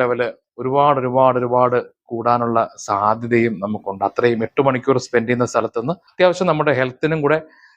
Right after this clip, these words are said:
കുറച്ചുകൂടെ നന്നായിരിക്കും. അതുപോലെ തന്നെ ഇപ്പോ പുതിയ ട്രെൻഡ് ആയിക്കൊണ്ടിരിക്കുകയാണ് നമ്മുടെ വീട്ടില് ബർത്ത്ഡേ ഫങ്ഷൻസ് വരിക, അല്ലെങ്കിൽ വീടിന്റെ പാല് കാച്ച് വരിക, അതുപോലെ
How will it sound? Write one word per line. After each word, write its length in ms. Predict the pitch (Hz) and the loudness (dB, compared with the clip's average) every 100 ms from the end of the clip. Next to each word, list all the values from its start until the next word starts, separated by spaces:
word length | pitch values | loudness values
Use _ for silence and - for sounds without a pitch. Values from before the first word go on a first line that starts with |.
| - | -10
കുറച്ചുകൂടെ 340 | 127 - 135 | -10 -4 -2
നന്നായിരിക്കും. 560 | 127 110 107 101 92 92 - | 0 -2 -2 -4 -6 -12 -6
അതുപോലെ 300 | 147 165 175 175 | 0 2 2 2
തന്നെ 200 | 151 156 151 143 | 0 -4 -4 -10
ഇപ്പോ 240 | 135 165 160 - 123 - | -2 2 2 -2 -12 -4
പുതിയ 180 | 139 147 | 0 2
ട്രെൻഡ് 400 | 147 123 127 131 | 2 -2 0 -2
ആയിക്കൊണ്ടിരിക്കുകയാണ് 760 | 131 127 120 107 101 110 101 101 | -2 -2 -6 -6 -8 -6 -6 -6
നമ്മുടെ 300 | 107 110 110 110 107 110 - 110 | -10 -6 -2 -2 -2 -6 -14 -8
വീട്ടില് 360 | 117 - 117 113 110 - | -6 -4 0 0 -2 -6
ബർത്ത്ഡേ 340 | 113 113 123 | -6 -2 -2
ഫങ്ഷൻസ് 520 | 123 127 113 120 113 117 | 0 -2 -2 -8 -6 -2
വരിക, 260 | 110 101 101 104 - - - - - 117 | 0 0 -2 -4 -10 -20 -18 -18 -6 -2
അല്ലെങ്കിൽ 320 | 123 120 120 120 120 117 | 0 0 0 2 2 2
വീടിന്റെ 300 | 120 113 117 | 0 0 0
പാല് 260 | 110 104 117 | 0 0 0
കാച്ച് 260 | 110 101 120 | -2 -2 0
വരിക, 280 | 110 104 98 101 _ - - _ _ 143 | 0 0 -4 -6 _ -20 -20 _ _ 0
അതുപോലെ 300 | 156 170 | 2 4